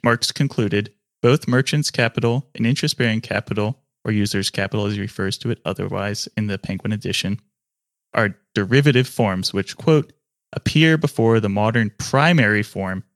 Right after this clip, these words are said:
of capital," end quote. Commerce, trade, and money management, which is my euphemism for banking, are essential to the creation of capitalism, according to Marx, but are themselves parasitic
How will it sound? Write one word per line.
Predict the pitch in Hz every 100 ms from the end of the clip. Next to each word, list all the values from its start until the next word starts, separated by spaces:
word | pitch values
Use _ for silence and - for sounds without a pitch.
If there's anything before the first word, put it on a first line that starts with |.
| -
of | -
capital," | - 95 - 87 -
end | 233 113
quote. | - - - _ _ _ _ _ _ _ _ _ _ _ -
Commerce, | 147 165 165 165 - - -
trade, | - 120 120 117 117 - _ -
and | 113
money | 110 143
management, | 139 107 101 - 107 - _ -
which | 110
is | 98
my | 98
euphemism | 101 98 - 98 101 98
for | 107
banking, | 101 92 - 95 - _ _ _ _ -
are | 117
essential | 110 - 156 - 170 170 -
to | -
the | 127
creation | - 113 107 104 -
of | 101
capitalism, | - 113 - 92 92 98 95 _
according | - - 113 95
to | -
Marx, | - 135 - - - - _ _ _ _
but | 107
are | 110
themselves | 104 104 - 147 147 131 135
parasitic | - - 131 127 - 185 131 -